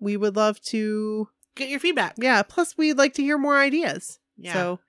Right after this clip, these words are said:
Speaker 2: 'Cause we, I mean, let's be honest. We need ideas.
Speaker 1: Hey. One thing that people have suggested that have emailed us about are, um, doing, like, another,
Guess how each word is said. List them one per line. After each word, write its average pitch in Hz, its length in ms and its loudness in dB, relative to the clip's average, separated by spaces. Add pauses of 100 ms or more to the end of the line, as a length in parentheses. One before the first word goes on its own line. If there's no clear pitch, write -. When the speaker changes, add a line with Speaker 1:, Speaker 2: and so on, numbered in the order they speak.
Speaker 2:
'Cause 190 200 -8
we, 202 260 -8
I 175 60 -8
mean, 185 340 -6
let's 185 160 -10
be 180 140 -4
honest. 180 480 -4 (800)
We 180 80 -4
need 190 160 0
ideas. 175 360 0
Speaker 1:
Hey. 311 720 -4 (260)
One 262 320 2
thing 320 160 2
that 254 140 4
people 226 520 2 (220)
have 202 260 4
suggested 196 520 -2
that 196 100 0
have 180 220 -2
emailed 190 420 -2
us 214 180 -2
about 226 420 -2 (120)
are, 180 360 0
um, 175 320 -4
doing, 185 360 -2
like, 180 260 -2
another, 170 720 -2